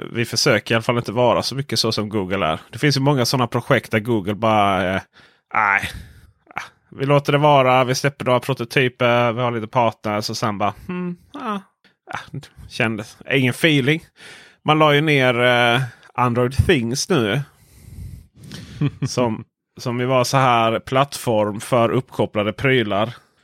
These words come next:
Speaker 1: Och, eh, problemet var ju att till exempel Lenovos sån smart klock, alltså, eh, den som är på, på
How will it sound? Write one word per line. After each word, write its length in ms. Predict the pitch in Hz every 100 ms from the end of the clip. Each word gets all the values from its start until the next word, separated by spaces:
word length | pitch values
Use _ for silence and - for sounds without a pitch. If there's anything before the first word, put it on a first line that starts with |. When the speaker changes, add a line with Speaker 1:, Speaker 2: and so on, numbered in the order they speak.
| _ -
Speaker 1:
Och, 360 | 127 117 113
eh, 360 | 110 107 107 107 110 _ _ _ _ -
problemet 460 | 131 120 113 123
var 180 | 160 156
ju 60 | 139
att 200 | 135 - - - - - _ -
till 100 | -
exempel 540 | - 127 117 123 120 - _ - _ _ _ -
Lenovos 680 | 123 135 131 107 107 113 120
sån 420 | - - - 139
smart 400 | - 147 117 107
klock, 540 | - 120 131 - - -
alltså, 600 | - 127 127 113 107 90 - -
eh, 320 | 110 107 101
den 300 | 78 117 104
som 220 | - 104
är 160 | 104 92
på, 320 | 92 98 90
på 360 | - 98 90